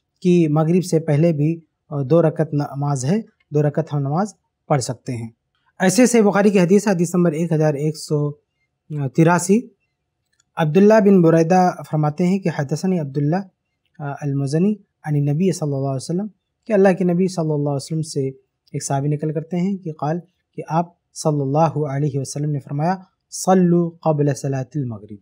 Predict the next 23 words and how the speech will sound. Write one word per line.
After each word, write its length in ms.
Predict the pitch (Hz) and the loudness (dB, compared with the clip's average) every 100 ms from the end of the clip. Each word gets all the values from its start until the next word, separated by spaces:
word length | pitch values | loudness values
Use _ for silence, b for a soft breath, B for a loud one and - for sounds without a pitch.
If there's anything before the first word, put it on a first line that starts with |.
| _ _ _ _ _ _ _ _ | _ _ _ _ _ _ _ _
कि 100 | - | -2
मगरिब 360 | 143 156 160 202 | 2 4 6 6
से 180 | 185 180 | 6 2
पहले 360 | 175 147 170 | 2 4 4
भी 120 | 160 165 | 4 2
नमाज 300 | 139 135 127 | 0 -4 -6
पढ़ो। 180 | 127 | -6
ये 140 | 123 175 | -2 0
अल्लाह 240 | 170 170 | 2 2
के 140 | 160 156 | 0 -2
नबी 300 | 143 151 156 | -4 -4 -8
सल्लल्लाहु 360 | - 143 135 | -8 -6 -6
अलैहि 120 | 127 127 | -6 -8
वसल्लम 360 | - 143 165 - | -8 -10 -10 -12
की 60 | 185 | -12
तालीम 420 | - 117 120 107 | -8 -8 -6 -10
है 80 | 107 _ _ _ _ _ _ | -14 _ _ _ _ _ _
कि 60 | 143 | 0
मगरिब 320 | 147 147 165 | 2 4 2
से 120 | 165 | 0
पहले 240 | 135 139 | -4 -2
नमाज 340 | 151 123 151 - | -2 -4 -8 -12
पढ़ो। 220 | 123 117 | -18 -20